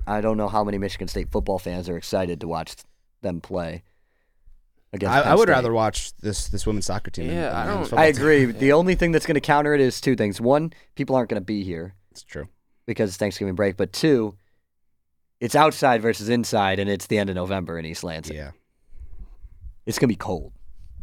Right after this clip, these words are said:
Speaker 1: But it was cold on Friday. I
Speaker 3: It
Speaker 1: was
Speaker 3: was.
Speaker 1: freezing up there in the booth.
Speaker 3: I mean, and it, yeah, also, too, the weather has been very unpredictable. Like, it hasn't been super bad lately.
Speaker 1: Yeah, it's just, it's just Michigan.
Speaker 2: Yeah.
Speaker 3: Yeah,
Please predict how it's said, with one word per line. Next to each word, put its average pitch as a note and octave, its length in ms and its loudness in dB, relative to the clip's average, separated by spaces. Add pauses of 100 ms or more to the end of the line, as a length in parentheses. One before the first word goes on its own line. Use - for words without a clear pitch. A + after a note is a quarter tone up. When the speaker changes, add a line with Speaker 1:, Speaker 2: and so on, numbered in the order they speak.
(560)
Speaker 1:
But A3+ 100 4
it C4+ 80 4
was B3 140 4
cold A3 360 8 (240)
on F3+ 140 2
Friday. G3 400 2 (540)
I C3 120 -2
Speaker 3:
It G3 40 2
Speaker 1:
was C3 140 2
Speaker 3:
was. A2+ 100 -4
Speaker 1:
freezing C#3+ 340 2
up G#2+ 120 -4
there A2+ 120 0
in G#2 60 0
the G2+ 80 -2
booth. F2+ 360 -10 (160)
Speaker 3:
I - 80 0
mean, A3+ 200 4
and E3+ 100 -2
it, C3+ 160 -8 (200)
yeah, A2+ 440 -8
also, D#3 300 -2
too, D3+ 160 -6
the A2+ 100 -6
weather A#2 320 -4
has G2+ 160 -10
been G#2 300 -12
very G#2+ 260 -8
unpredictable. A2 640 -12
Like, G#2 280 -8
it C3+ 100 -6
hasn't E3+ 320 0
been C#3 360 -4
super B2 540 -12
bad G#2+ 400 -10 (180)
lately. - 360 -20 (1300)
Speaker 1:
Yeah, F#3+ 140 2
it's - 120 -2
just, - 380 -2 (160)
it's D#3+ 100 -4
just C3+ 160 2
Michigan. G#2+ 480 0
Speaker 2:
Yeah. E2+ 320 -6
Speaker 3:
Yeah, - 160 -14